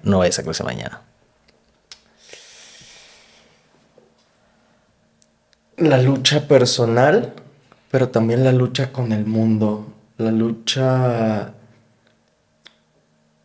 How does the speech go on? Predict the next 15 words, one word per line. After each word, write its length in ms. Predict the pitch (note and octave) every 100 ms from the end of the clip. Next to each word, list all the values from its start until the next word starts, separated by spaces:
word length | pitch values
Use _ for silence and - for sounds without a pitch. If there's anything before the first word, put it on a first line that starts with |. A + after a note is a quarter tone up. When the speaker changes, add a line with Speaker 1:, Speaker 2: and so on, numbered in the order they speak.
| _
Speaker 2:
por 180 | B2+ A#2+
generarnos 1300 | B2+ A2+ A2 A2 A2 A2 - - B2 B2 B2+ - -
una 440 | A#2+ A#2 A#2 A#2
propia 480 | - A#2 A2+ - A#2+
identidad 840 | A#2+ A2 G#2+ G#2+ G#2 G2+ G2+ G2+ - - _ _ _ _ _ _ _ -
en 180 | G#2+ G2+
el 120 | G2
mundo 500 | G#2 G#2+ A#2 E3+ F#3+ - _ _ _ _ _ _ _ _ _ _ _ -
y 80 | A2+
la 140 | G#2+
lucha 520 | G#2+ A2 - A2 A2
por 440 | A2 G#2+ G#2+ G#2 - _ _ _
apuntar 640 | A2 - A2 G#2 G2+ G#2+
y 40 | A2
señalar 680 | - G#2+ G2+ G2 G2 G2